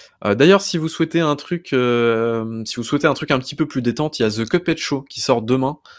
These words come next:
euh, donc du coup, euh, qui sera déjà sorti si vous écoutez le podcast en replay, euh, qui sort sur Netflix, euh, donc, et qui apparemment a l'air plutôt chouette. Donc, euh, voilà, pourquoi pas, j'ai envie de dire. Euh, si on retourne au niveau de Naughty Dog d'ailleurs, je sais pas si, pourquoi j'ai pas mis les news, euh,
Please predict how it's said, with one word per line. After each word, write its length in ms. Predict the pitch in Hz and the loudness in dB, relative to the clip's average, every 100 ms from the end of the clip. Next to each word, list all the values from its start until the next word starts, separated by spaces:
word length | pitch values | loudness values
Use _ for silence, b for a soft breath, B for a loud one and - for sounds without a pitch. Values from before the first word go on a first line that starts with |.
| B B - | B B -6
euh, 640 | 98 98 95 95 95 95 95 | -2 0 2 0 -2 -2 -4
donc 160 | 110 | -4
du 120 | 107 | -6
coup, 320 | 107 127 123 - | -6 -4 -4 -6
euh, 560 | - 73 50 - - | -12 -12 -10 -10 -12
qui 120 | - - | -8 -6
sera 160 | 104 | -2
déjà 220 | 113 110 | 0 0
sorti 280 | 107 98 - | 0 -4 -8
si 140 | 120 107 | -8 -6
vous 140 | 104 | -6
écoutez 240 | 107 - | -8 -8
le 60 | 107 | -8
podcast 340 | 107 - 107 98 | -6 -6 -8 -6
en 60 | |
replay, 300 | 101 101 123 - B B B B | -8 -6 -8 -10 B B B B
euh, 40 | 98 | -10
qui 140 | - | -4
sort 160 | 139 135 | -2 0
sur 160 | 120 | 0
Netflix, 540 | 127 131 - 147 - 117 | -2 -2 -6 -6 -6 -6
euh, 80 | |
donc, 300 | 107 113 - | -4 -6 -6
et 120 | 104 104 | -6 -6
qui 160 | - | -4
apparemment 460 | 104 104 104 131 151 | -2 0 0 0 0
a 60 | |
l'air 220 | 107 123 104 | 0 -2 -4
plutôt 260 | 139 156 | -6 -6
chouette. 420 | - 113 123 - 110 | -4 -4 -4 -8 -14
Donc, 240 | 104 - | -14 -6
euh, 260 | 98 98 95 | -4 -4 -4
voilà, 200 | 95 107 | -4 -4
pourquoi 260 | - 143 | -4 -4
pas, 140 | 113 110 | 0 0
j'ai 80 | 135 | -2
envie 140 | 104 | -4
de 40 | |
dire. 200 | 107 143 156 B B B B B B - | -2 -4 -6 B B B B B B -6
Euh, 80 | 104 | -4
si 160 | - | 2
on 80 | 151 | 4
retourne 280 | 151 151 190 | 4 4 0
au 40 | 139 | 0
niveau 180 | 131 156 | 0 0
de 100 | 117 | 0
Naughty 300 | 151 156 147 | 0 0 2
Dog 160 | 135 | 2
d'ailleurs, 320 | 110 101 95 - | 2 0 -2 -6
je 60 | - | -6
sais 40 | |
pas 80 | 131 | -6
si, 160 | - | -6
pourquoi 260 | - _ 127 | -12 _ -8
j'ai 120 | 104 | -6
pas 100 | - | -4
mis 100 | 110 | -4
les 140 | 113 101 | -4 -6
news, 240 | 107 101 | -6 -6
euh, 100 | 98 | -8